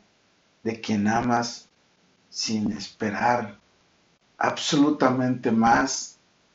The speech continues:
que una dulce mirada de miel y una mágica sonrisa. Con todo y por todo, lo mejor está por venir. Carpe diem.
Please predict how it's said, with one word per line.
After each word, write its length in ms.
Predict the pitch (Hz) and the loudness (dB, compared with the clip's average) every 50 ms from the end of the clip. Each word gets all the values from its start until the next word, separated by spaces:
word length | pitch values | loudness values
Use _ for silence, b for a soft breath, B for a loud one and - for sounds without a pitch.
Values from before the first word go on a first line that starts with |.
| _ _ _ _ _ _ _ _ _ - | _ _ _ _ _ _ _ _ _ -12
que 140 | - - 151 | -6 -4 0
una 220 | 147 139 127 127 | 2 2 2 4
dulce 400 | 123 135 143 139 139 - - 127 | 6 6 6 6 4 2 0 0
mirada 760 | 113 117 117 113 113 113 113 113 113 113 113 110 104 104 - - - _ _ _ _ _ _ _ _ - | 0 0 0 2 2 4 4 4 4 4 2 2 0 -2 -6 -12 -20 _ _ _ _ _ _ _ _ -4
de 80 | 113 110 | -2 0
miel 640 | 113 117 120 120 120 120 117 113 110 107 104 104 - _ _ _ _ _ _ _ _ _ _ _ _ _ _ _ _ _ _ _ 123 | 0 0 0 -2 0 0 0 0 -2 -4 -6 -10 -18 _ _ _ _ _ _ _ _ _ _ _ _ _ _ _ _ _ _ _ -8
y 60 | 127 | -6
una 160 | 120 110 107 | -4 -2 -2
mágica 540 | 101 101 104 104 104 - - 110 107 101 92 | -2 0 0 -2 -2 -2 -6 -8 -8 -10 -12
sonrisa. 640 | - - 78 80 80 - - 92 90 - - - - _ _ _ _ _ _ _ _ _ _ _ _ _ _ _ _ _ _ _ _ _ _ _ _ _ _ _ _ _ _ _ _ _ _ b b b b b b b b b - | -12 -14 -14 -16 -16 -16 -14 -14 -12 -12 -14 -14 -18 _ _ _ _ _ _ _ _ _ _ _ _ _ _ _ _ _ _ _ _ _ _ _ _ _ _ _ _ _ _ _ _ _ _ b b b b b b b b b 10
Con 200 | 196 202 208 208 | 12 12 12 12
todo 200 | 247 247 254 254 | 12 12 12 12
y 60 | 247 | 12
por 240 | - - 240 240 233 | 12 12 10 12 12
todo, 420 | 240 214 180 - 117 104 - - - _ _ _ _ _ _ _ _ _ _ _ - | 12 12 12 12 8 4 2 -2 -10 _ _ _ _ _ _ _ _ _ _ _ 2
lo 200 | 160 151 147 131 | 4 6 6 6
mejor 360 | 127 120 - - 175 170 156 | 4 2 0 0 2 2 2
está 340 | 156 - - 165 151 151 - | 0 0 2 2 2 4 4
por 220 | 151 135 123 107 | 4 4 4 4
venir. 540 | 110 110 120 135 151 151 151 135 147 - _ _ _ _ _ _ _ _ _ _ _ _ _ _ | 2 2 2 2 4 4 4 2 0 -4 _ _ _ _ _ _ _ _ _ _ _ _ _ _
Carpe 480 | - 147 139 131 127 120 - - 113 107 | 4 6 6 6 6 2 -2 -2 -2 -2
diem. 560 | 110 123 127 127 131 131 123 120 117 113 113 | 0 0 2 2 2 2 2 0 -2 -6 -10